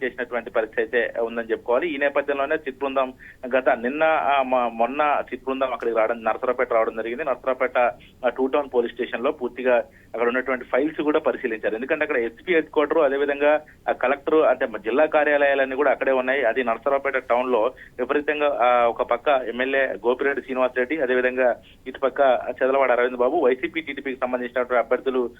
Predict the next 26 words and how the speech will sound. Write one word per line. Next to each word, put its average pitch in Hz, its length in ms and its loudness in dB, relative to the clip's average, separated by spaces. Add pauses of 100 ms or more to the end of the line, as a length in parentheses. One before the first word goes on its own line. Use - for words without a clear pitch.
(220)
ఒకరిపై 135 340 0
ఒకరు 123 200 0
దాడులు 117 300 2
చేసుకోవడం 120 420 0
అక్కడ, 127 220 -2 (240)
ఆ, 117 80 2
తీవ్ర, 127 400 -2 (220)
ఉమ్, 120 300 -8
గందరగోళాన్ని 135 500 0
సృష్టించిందని 120 580 -8
చెప్పుకోవచ్చు. 127 420 -4
ఈ 147 40 -4
నేపథ్యంలోనే 156 600 -2 (100)
హెడ్ - 320 -6
క్వార్టర్ 165 300 2
లోనే 165 240 2
ఈ-, 135 140 -4
ఇటువంటి 131 260 -4
పరిస్థితి 139 360 -2
ఉంటే 135 320 2
ఆ 123 120 6
రూరల్ 127 340 2
ప్రాంతాల్లో 135 380 2
పరిస్థితి 123 380 -2
ఏంటి, 123 180 -2
ఎందుకు 147 480 -2